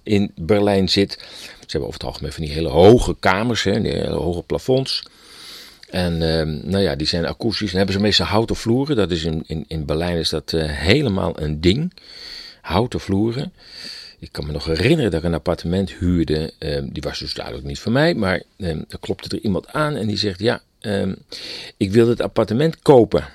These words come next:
Nou ja, ik ben natuurlijk niet de eigenaar. Maar ik zeg: "Ja, nou en? Ik ben niet de eigenaar."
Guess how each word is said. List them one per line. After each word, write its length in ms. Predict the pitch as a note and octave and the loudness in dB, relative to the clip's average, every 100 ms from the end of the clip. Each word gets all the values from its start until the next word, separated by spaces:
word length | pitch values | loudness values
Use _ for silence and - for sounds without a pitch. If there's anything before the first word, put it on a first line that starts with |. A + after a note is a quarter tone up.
| - | -20
Nou 280 | - F#2+ E2 | -8 -4 -2
ja, 120 | - | -4
ik 160 | E2+ | -6
ben 160 | E2+ F2 | -2 0
natuurlijk 320 | F#2 F#2 F2+ | 0 -2 -2
niet 100 | G#2+ | 0
de 60 | B2 | 2
eigenaar. 640 | C#3 F3 B2 F2 G2 B2+ | 4 2 2 2 0 -2
Maar 100 | F#2+ | -6
ik 100 | G2 | -6
zeg: 160 | G#2+ F2+ | -4 -2
"Ja, 240 | G2 A#2+ | -2 0
nou 280 | A2+ G#2+ - | -2 -2 -2
en? 180 | G#2+ B2 | -2 -2
Ik 140 | G#2+ | -2
ben 140 | D#2+ | -2
niet 140 | F#2 G2+ | -2 -2
de 60 | |
eigenaar." 540 | - D3+ E3 - - | -2 -2 -2 -4 -4